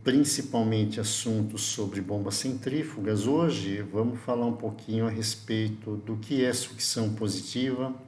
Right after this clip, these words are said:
o que que é sucção negativa, o que que é uma altura geométrica total. Apesar de ser um assunto bastante simples,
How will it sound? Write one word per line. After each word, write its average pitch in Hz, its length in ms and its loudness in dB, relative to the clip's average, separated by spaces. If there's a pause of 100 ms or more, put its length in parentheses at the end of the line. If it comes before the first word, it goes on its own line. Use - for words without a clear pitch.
(800)
o 107 60 -16
que 117 120 -2
que 113 140 2
é - 20 2
sucção 110 460 0
negativa, 120 920 0
o 120 60 -8
que 143 200 -2
que 135 180 -2
é 127 40 6
uma 123 140 2
altura 113 540 2
geométrica 107 920 0
total. 123 480 0
Apesar 156 460 2
de 170 100 -2
ser - 200 2
um 139 120 4
assunto 110 520 2
bastante 104 760 -2
simples, 135 840 0